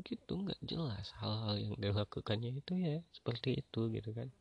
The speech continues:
Karena kembali lagi, kalau tujuannya aja udah nggak jelas, otomatis hal yang dilakukannya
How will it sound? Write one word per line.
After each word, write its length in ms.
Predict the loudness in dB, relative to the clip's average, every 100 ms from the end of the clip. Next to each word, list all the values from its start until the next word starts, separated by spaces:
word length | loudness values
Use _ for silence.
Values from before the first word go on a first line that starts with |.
| _ _ _ -20 -20 -18 -18 -18 -20 -20 -20 -20 _ _ -20 0
Karena 400 | 2 4 2 0 -6 _ _ -4
kembali 380 | 2 4 4
lagi, 340 | 4 2 0 -2 -4 -18 -20 _ _ _ _ _ _ _ _ _ _ _ _ _ _ _ _
kalau 400 | 2 4 4 2 0
tujuannya 640 | 0 4 4 4 2 2 2
aja 180 | 0
udah 180 | 2 2 2
nggak 160 | 0
jelas, 640 | 2 4 4 4 0 -4 -6
otomatis 960 | -8 0 2 2 2 0 0 -4 -8 -12 -6
hal 160 | 2 4
yang 180 | 4 0
dilakukannya 1120 | 0 0 0 -2 -4 _ 0 0 2 2 0